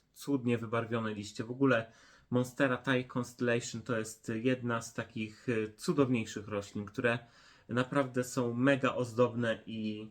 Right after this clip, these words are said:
można się na nie patrzeć w, po prostu godzinami. Także tu mamy miejsce trzecie.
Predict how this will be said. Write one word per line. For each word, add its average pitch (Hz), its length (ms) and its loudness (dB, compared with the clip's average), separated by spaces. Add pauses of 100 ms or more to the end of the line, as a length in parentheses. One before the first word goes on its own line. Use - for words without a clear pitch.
(920)
można 135 320 4
się 135 160 -4
na 127 120 2
nie 123 140 -2
patrzeć 117 840 -4
w, 104 440 -14
po 127 140 -8
prostu 127 400 -2
godzinami. 107 640 -2 (520)
Także 110 320 -2
tu 151 340 2
mamy 107 400 2
miejsce 107 560 -2 (360)
trzecie. 135 680 2